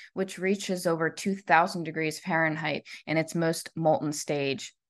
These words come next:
hot enough to melt a car. Her husband was quickly fading away from her,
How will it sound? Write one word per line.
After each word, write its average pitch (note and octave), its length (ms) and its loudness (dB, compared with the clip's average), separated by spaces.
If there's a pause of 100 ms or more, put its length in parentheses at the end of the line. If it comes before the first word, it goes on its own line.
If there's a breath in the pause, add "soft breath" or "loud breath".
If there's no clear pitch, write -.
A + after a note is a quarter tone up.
hot F#3 320 4
enough E3+ 280 2
to F#3 120 -8
melt D3 260 2
a D3 60 -10
car. C#3 480 0 (460 soft breath)
Her F#3+ 100 2
husband F#3+ 440 0
was F3 140 -2
quickly F#3 380 -6
fading D#3 400 0
away D3 240 0
from D#3+ 220 -8
her, D#3+ 360 -4